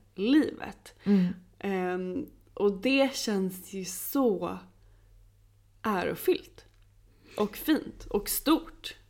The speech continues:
Speaker 2: Jättestort. Och det är så fint, vi pratade om äggen här. Och så
Speaker 1: Ja.
Speaker 2: tittade vi
Speaker 1: <laughs>
Speaker 2: lite så här, men vad säger man i olika sådär, vad symboliserar det här ägget? Jag tyckte det var så otroligt vackert, så att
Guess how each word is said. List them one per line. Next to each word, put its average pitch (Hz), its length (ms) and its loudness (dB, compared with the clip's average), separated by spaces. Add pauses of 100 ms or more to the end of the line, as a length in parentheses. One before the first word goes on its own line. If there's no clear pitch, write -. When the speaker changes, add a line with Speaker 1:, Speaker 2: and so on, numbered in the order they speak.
Speaker 2:
Jättestort. - 1300 -2 (320)
Och 208 120 4
det 214 80 6
är 240 60 8
så 220 160 2
fint, 185 300 0
vi 185 80 -2
pratade 180 420 0
om 170 180 -2
äggen 180 460 4
här. 180 360 0 (320)
Och 247 160 2
så 247 120 4
Speaker 1:
Ja. 269 360 6
Speaker 2:
tittade 220 180 6
vi 185 100 6
Speaker 1:
<laughs> 160 60 4
Speaker 2:
lite 160 280 0
så 147 120 -4
här, 151 180 0
men 180 420 0
vad 185 280 4
säger 247 440 0
man 165 300 0
i 151 120 -4
olika 147 640 -4
sådär, 120 320 -6
vad 160 340 -2
symboliserar 165 840 -2
det - 100 -4
här 156 200 -4
ägget? - 520 -2
Jag 214 120 -4
tyckte 226 240 -2
det 208 40 0
var 214 60 2
så 214 140 -4
otroligt 240 500 -2
vackert, - 500 -2
så 185 180 -2
att 160 180 0